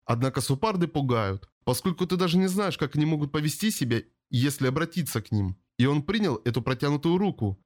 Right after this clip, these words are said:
Ну, думаю так. И после спасения умный Рудеус придумал эту идею.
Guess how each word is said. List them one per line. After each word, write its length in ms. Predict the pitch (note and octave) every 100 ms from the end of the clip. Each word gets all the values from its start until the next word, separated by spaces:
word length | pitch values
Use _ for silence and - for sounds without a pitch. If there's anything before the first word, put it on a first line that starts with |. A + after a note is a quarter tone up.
| -
Ну, 420 | A#2+ C3 B2+ B2
думаю 420 | A#2 F#3 E3+ B2
так. 360 | A#2+ G#2 F#2+ _ _ -
И 60 |
после 360 | B2 F3 E3+ E3
спасения 640 | - E3+ - A3+ F#3 A#2 -
умный 220 | D3+ D#3
Рудеус 420 | E3+ F#3+ F#3 B2
придумал 420 | - C#3+ G3 F#3
эту 240 | F3 F#3 F#3
идею. 500 | E3 F3 G#2+ G2